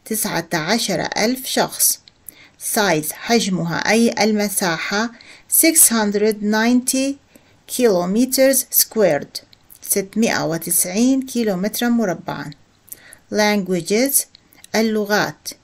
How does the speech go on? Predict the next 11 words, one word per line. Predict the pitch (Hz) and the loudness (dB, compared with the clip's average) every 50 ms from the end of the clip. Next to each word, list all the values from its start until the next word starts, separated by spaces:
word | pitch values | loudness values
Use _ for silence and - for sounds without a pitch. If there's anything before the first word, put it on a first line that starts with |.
| _ _ _ _ _ _ _ _ _ _ _ _ _ - | _ _ _ _ _ _ _ _ _ _ _ _ _ -10
جرينلانديك، | 190 190 214 254 262 269 269 269 254 233 220 220 208 196 185 170 143 - 147 151 - - - _ _ _ _ _ _ _ _ _ - - | -6 -2 2 4 4 4 4 2 2 2 2 4 4 4 2 0 -2 -2 -4 -4 -4 -8 -20 _ _ _ _ _ _ _ _ _ -2 0
اللغة | 196 220 214 233 226 220 185 | 0 2 2 0 0 2 0
الأولى | - - - 226 214 208 - - | 0 2 0 0 2 2 0 0
اسمها | - - 226 214 208 208 185 175 - _ _ _ _ - - | 0 0 0 0 0 0 0 -2 -6 _ _ _ _ -16 -12
جرينلانديك، | - 170 175 190 214 220 208 175 160 170 180 185 190 202 202 180 208 220 254 262 262 - - - _ _ _ _ _ _ _ _ _ _ - 175 | -10 -6 -4 -2 0 0 0 0 -2 -2 -2 0 0 0 -2 0 0 0 0 0 -2 -8 -16 -18 _ _ _ _ _ _ _ _ _ _ 0 2
أي | 185 170 - - - - | 2 2 0 -2 -2 2
الجرينلاندية | 190 202 202 202 - 202 202 240 254 254 240 226 214 190 175 175 170 156 156 185 185 170 165 156 | 2 4 4 2 0 0 2 4 6 6 6 6 4 4 4 2 2 0 2 2 2 4 2 2
مثلًا، | 156 170 190 190 214 202 196 214 247 262 285 269 - _ _ - | 0 -2 -2 0 0 0 2 2 2 2 2 0 -4 _ _ 2
and | 208 220 233 240 226 233 - - - | 4 6 6 6 4 2 -2 -8 -4
Danish، | 185 202 196 185 175 175 190 220 226 - - - - - | 0 2 2 2 2 2 2 2 2 0 -2 -4 -6 -2
والدنماركية. | - 208 226 196 190 226 226 233 247 233 233 233 233 233 233 - - 165 143 139 120 - | 2 2 2 2 2 2 4 4 6 4 4 4 2 0 -2 -4 -4 -2 -2 -2 -4 -6